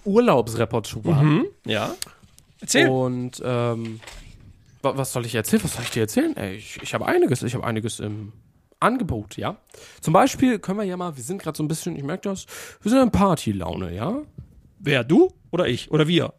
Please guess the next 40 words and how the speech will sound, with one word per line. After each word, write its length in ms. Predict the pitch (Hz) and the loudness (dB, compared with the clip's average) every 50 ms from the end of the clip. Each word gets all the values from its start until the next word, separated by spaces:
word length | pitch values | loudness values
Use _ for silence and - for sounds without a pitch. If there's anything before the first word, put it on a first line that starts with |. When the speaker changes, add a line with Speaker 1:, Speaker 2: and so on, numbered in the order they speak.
| _ _ _ | _ _ _
Speaker 1:
Nee, 240 | - 123 120 - - | -6 -4 -4 -4 2
du. 360 | - 208 233 220 127 95 - | 2 4 4 4 4 2 0
Ich 200 | - 120 - - | -2 -4 -2 0
merk 140 | 185 214 - | -2 0 -2
da-, 100 | - - | -4 -6
ich, 180 | 135 131 - - | -4 -6 -6 -6
ich 140 | 123 - | -2 2
merk 220 | 135 147 190 202 - | 4 4 4 4 2
das 160 | 180 156 - | 0 0 2
an 80 | 151 135 | 2 2
deiner 180 | 131 127 123 | 4 2 4
Aussprache. 380 | - 143 147 - - 110 110 120 | 2 2 0 0 0 0 0 2
Du 60 | 120 | 0
hast 120 | - - | -2 0
richtig 160 | 190 170 - - | 0 -2 2 2
Bock 140 | 185 - | 2 2
auf 120 | 135 - - | 2 0 2
Party. 300 | - 147 135 120 98 90 - | 2 4 4 4 2 0 2
Speaker 2:
Ich 140 | 247 - | 2 4
hab 160 | 277 302 294 - | 4 4 4 2
Bock, 300 | 202 214 - - - - | 0 0 0 -2 -2 0
immer 160 | 254 262 - | 2 2 2
Bock 180 | - 135 123 | 0 -4 -6
auf 140 | 120 117 - | -6 -10 -10
Party. 320 | - - 113 107 - 127 - _ _ _ _ _ _ _ _ _ _ _ _ _ _ _ _ _ _ _ _ _ _ - - | -8 -6 -6 -6 -6 -8 -14 _ _ _ _ _ _ _ _ _ _ _ _ _ _ _ _ _ _ _ _ _ _ -14 -2
Speaker 1:
Du 120 | - 160 175 | 0 4 4
bist 200 | 175 147 - - | 6 4 4 2
ein, 200 | 135 123 120 - | 0 0 0 -2
du 80 | - | 2
bist 160 | 233 277 254 294 | 2 2 2 2
ein 80 | 247 | 0
kleiner 220 | - - 247 240 - | 0 2 2 2 2
Speaker 2:
Ich 40 | |
bin, 280 | - - 330 311 285 262 | 4 6 4 6 6 6
Speaker 1:
Partymops. 320 | 247 233 220 202 170 151 | 6 6 6 6 4 2
Speaker 2:
äh, 20 | 131 | 0
eigentlich 400 | - 175 180 185 170 156 135 - | 0 2 2 4 4 2 0 2
der, 260 | 151 135 139 135 127 - 143 | 2 4 4 4 2 0 -2
<laughs> 80 | - - | -2 0
ja, 100 | - | -2